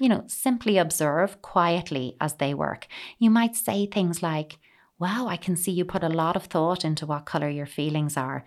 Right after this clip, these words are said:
and that's a more appropriate response. Self-holding or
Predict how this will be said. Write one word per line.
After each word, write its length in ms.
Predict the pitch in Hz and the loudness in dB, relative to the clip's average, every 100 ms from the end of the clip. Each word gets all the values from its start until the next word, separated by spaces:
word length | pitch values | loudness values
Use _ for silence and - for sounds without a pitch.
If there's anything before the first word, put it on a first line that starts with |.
| - - - | -16 -14 -2
and 120 | 180 | 0
that's 160 | 180 180 | 2 2
a 40 | 165 | 2
more 120 | 151 | 0
appropriate 640 | 151 - 143 147 135 127 - | -2 0 0 0 -4 -4 -6
response. 640 | 123 - 107 - - - _ _ _ _ - - - - | -6 -4 -4 -6 -10 -12 _ _ _ _ -18 -16 -16 -6
Self-holding 1300 | - - 240 262 - 220 185 185 196 185 185 185 - - | -2 4 4 4 0 4 4 4 2 2 0 -2 -8 -4
or 380 | 151 147 143 | 0 0 -2